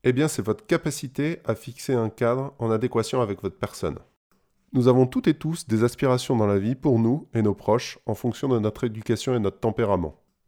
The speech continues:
Alors, pourquoi devrions-nous aller contre dans la gestion de notre avenir ? Respectez vos besoins fondamentaux.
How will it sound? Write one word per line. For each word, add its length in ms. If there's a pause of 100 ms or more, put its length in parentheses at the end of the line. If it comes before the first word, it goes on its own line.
(140)
Alors, 360
pourquoi 320
devrions-nous 680
aller 200
contre 360
dans 100
la 100
gestion 300
de 60
notre 200
avenir ? 340 (1500)
Respectez 580
vos 120
besoins 280
fondamentaux. 560